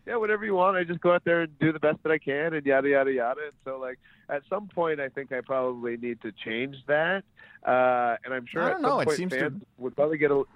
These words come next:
Speaker 1: get a little bit frustrated with me and be like, "Hey, shouldn't you, like, want more?" But then that goes to,
Speaker 2: <laughs>
Speaker 1: you know, like, you know,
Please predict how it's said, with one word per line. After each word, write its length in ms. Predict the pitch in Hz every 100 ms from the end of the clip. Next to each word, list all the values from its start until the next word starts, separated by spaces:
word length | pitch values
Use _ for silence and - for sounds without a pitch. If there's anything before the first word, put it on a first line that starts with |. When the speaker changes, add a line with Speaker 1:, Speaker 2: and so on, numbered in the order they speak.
| - - -
Speaker 1:
get 140 | 135 156
a 60 |
little 160 | 156 170
bit 120 | 165 -
frustrated 500 | 160 175 156 139 127
with 160 | 123
me 100 | 131
and 80 | 120
be 60 | 123
like, 180 | 120 -
"Hey, 260 | 196 185 - -
shouldn't 220 | 220 262 -
you, 160 | 254 240
like, 220 | 180 - _ _ _ _ _
want 460 | 120 120 123 147 - -
more?" 540 | 110 107 127 214 220 - 165
But 160 | 143
then 120 | 147 147
that 260 | 139 -
goes 300 | 190 135 131 -
to, 220 | 120 - -
Speaker 2:
<laughs> 100 | 135
Speaker 1:
you 80 | 139
know, 240 | 127 123
like, 260 | 123 120 117 _ _ _ _ _ -
you 120 | 139
know, 340 | 123 117 113